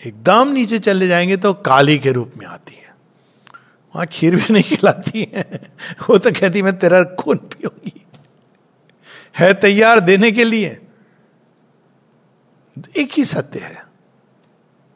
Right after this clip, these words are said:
कालिका तो यही होता है ना, वो डेमन से इतना identified हो जाती है, वहां कूद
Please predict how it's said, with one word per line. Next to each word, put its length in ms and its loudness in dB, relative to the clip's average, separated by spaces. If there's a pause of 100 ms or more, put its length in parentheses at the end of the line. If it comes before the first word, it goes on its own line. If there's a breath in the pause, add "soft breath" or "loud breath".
(260)
कालिका 380 -6
तो 120 -6
यही 140 0
होता 220 0
है 60 -4
ना, 60 -4
वो 120 -2
डेमन 400 0
से 160 -4
इतना 280 -2
identified 720 0
हो 80 -12
जाती 380 -20
है, 120 -20
वहां 400 -14 (220)
कूद 220 -8